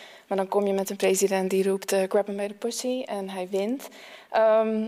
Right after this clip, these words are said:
dus dat is één discussie. Maar de andere discussie. Ik was benieuwd tijdens het lezen. Dat stuk over Wilson vond ik heel erg interessant.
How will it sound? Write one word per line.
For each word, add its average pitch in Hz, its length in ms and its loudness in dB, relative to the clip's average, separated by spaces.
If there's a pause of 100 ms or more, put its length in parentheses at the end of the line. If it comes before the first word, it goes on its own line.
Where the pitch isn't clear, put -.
(720)
dus 208 200 0
dat 226 160 4
is 233 120 2
één 233 180 4
discussie. 220 580 0
Maar 208 160 2
de - 100 -2
andere 254 320 2
discussie. 180 580 -4
Ik 220 100 -4
was 269 200 2
benieuwd 240 380 0
tijdens 220 260 0
het 190 120 -6
lezen. 233 440 0 (420)
Dat 202 180 0
stuk - 360 2
over 226 500 4 (180)
Wilson 233 460 2
vond 185 180 -8
ik 190 80 -16
heel 185 200 -4
erg 190 140 -8
interessant. 185 640 -10